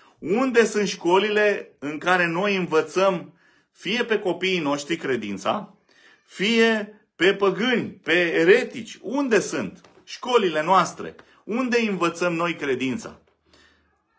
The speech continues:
Această instituție a catehumenatului sau a învățăceilor ai credinței lipsește. Păi nu,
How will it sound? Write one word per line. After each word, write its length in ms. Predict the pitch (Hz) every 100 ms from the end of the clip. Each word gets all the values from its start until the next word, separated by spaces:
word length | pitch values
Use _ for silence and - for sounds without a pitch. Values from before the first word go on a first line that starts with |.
| _ _ _ -
Această 640 | 131 131 190 226 - 220
instituție 640 | 190 165 165 175 226 -
a 120 | 190
catehumenatului 1040 | 175 151 147 139 - 147 143 170 180 131 113
sau 180 | 107 127
a 160 | 127
învățăceilor 960 | 131 123 135 139 139 135 185 175 131 123
ai 160 | 113
credinței 480 | 110 117 110 196 196
lipsește. 640 | 165 160 - 202 190 101 - - -
Păi 220 | - 165
nu, 380 | 143 147 147 -